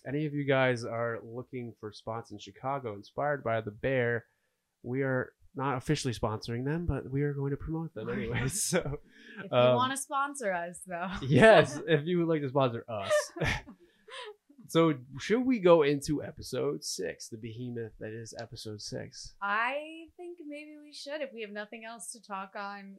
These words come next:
Speaker 2: unless you have anything to say on episode four or five, Copenhagen, or the party where Claire and Carmy
Speaker 1: I would just like
Speaker 2: have
Speaker 1: to
Speaker 2: a
Speaker 1: add
Speaker 2: romantic moment.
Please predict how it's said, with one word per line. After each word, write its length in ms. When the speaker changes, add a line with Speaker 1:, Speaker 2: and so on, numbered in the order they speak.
Speaker 2:
unless 300
you 80
have 80
anything 380
to 60
say 180
on 120
episode 380
four 200
or 120
five, 280
Copenhagen, 840
or 440
the 80
party 560
where 320
Claire 220
and 120
Carmy 580
Speaker 1:
I 80
would 120
just 140
like 160
Speaker 2:
have 20
Speaker 1:
to 60
Speaker 2:
a 20
Speaker 1:
add 200
Speaker 2:
romantic 580
moment. 560